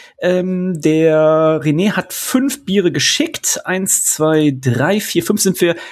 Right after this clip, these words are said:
bis zum fünfzehnten April oder sechzehnten April, je nachdem, wie wir aufnehmen, sind wir versorgt. Also wir bräuchten dann vielleicht auch einen schönen Maibock oder sowas, ne? Also, ähm,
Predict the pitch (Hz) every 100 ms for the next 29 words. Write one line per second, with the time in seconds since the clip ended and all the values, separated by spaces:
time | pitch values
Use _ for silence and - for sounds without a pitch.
0 | - 170 - 156 - 294 330 - - -
1 | 190 - - 139 - 170 240 294 - -
2 | 82 127 - 190 - 165 - 147 123 123
3 | 110 147 147 143 - 127 - 113 107 127
4 | - 139 139 185 - - - 135 127 95
5 | 196 - - 233 233 _ _ _ _ -
6 | 135 131 170 - - 156 - - _ -
7 | 120 117 - 123 107 120 202 226 202 -
8 | 180 170 175 165 - 170 190 160 170 180
9 | 180 - - - - _ 147 156 160 165
10 | 170